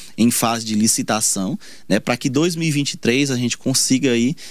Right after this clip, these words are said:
tá, transformar a cidade de Teresina num canteiro de obras, né? Vai ter obra pra tu espalhada em todos os bairros, não só pontualmente em algum bairro ou outro, né? Teremos calçamento, teremos novas praças, teremos reforma de praça, teremos, é, é, construção de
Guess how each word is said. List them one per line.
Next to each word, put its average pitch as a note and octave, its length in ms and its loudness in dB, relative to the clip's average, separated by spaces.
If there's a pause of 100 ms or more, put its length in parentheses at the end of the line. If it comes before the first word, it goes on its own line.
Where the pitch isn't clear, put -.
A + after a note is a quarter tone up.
(240)
tá, A#2+ 280 2
transformar D3+ 680 0
a C#3+ 60 0
cidade D3 320 -2
de D3 60 -4
Teresina C3+ 500 2
num D3+ 120 2
canteiro F3+ 720 2
de D3+ 160 0
obras, G#2+ 360 0
né? G2 180 -6
Vai D3 100 -4
ter D3 200 0
obra D3 280 0
pra D3 200 -2
tu - 160 -2
espalhada C#3 420 0
em D3+ 60 -2
todos E3 280 0
os F3+ 100 2
bairros, C3 360 0
não A#2 160 -2
só C#3 180 0
pontualmente C3 720 0
em C3 40 2
algum A#2+ 260 4
bairro B2 300 0
ou D3 160 4
outro, G#2+ 280 0
né? G#2 140 0 (260)
Teremos B2 360 2
calçamento, A#2+ 800 0
teremos B2 340 0
novas B2+ 320 0
praças, A2+ 400 -2
teremos A#2+ 300 -2
reforma B2+ 360 0
de A2 140 -2
praça, A2 460 0 (340)
teremos, C3+ 420 2 (140)
é, A#2 400 2
é, G#2+ 60 0
construção B2+ 580 2
de B2 300 2